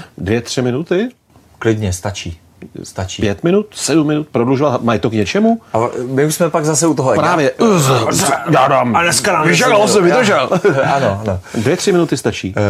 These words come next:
Speaker 2: Ehm, dvě minuty stačí.
Speaker 1: Jo.
Speaker 2: Dvě minuty stačí, jo. Tři minuty klidně můžou být, jo, ale za prvý spotřebuji víc vody.
Speaker 1: Mhm.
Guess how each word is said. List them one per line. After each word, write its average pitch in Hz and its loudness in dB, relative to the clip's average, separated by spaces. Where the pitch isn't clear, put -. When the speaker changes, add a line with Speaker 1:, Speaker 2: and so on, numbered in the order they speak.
Speaker 2:
Ehm, 98 -2
dvě 120 0
minuty 147 -2
stačí. 98 -8
Speaker 1:
Jo. 113 -2
Speaker 2:
Dvě 101 0
minuty 107 -4
stačí, 101 -8
jo. 85 -8
Tři - -2
minuty 123 -2
klidně 123 -4
můžou 120 -4
být, 110 -2
jo, 104 -4
ale 107 -4
za 110 0
prvý 98 -4
spotřebuji 147 -6
víc 139 -4
vody. 110 -4
Speaker 1:
Mhm. 123 0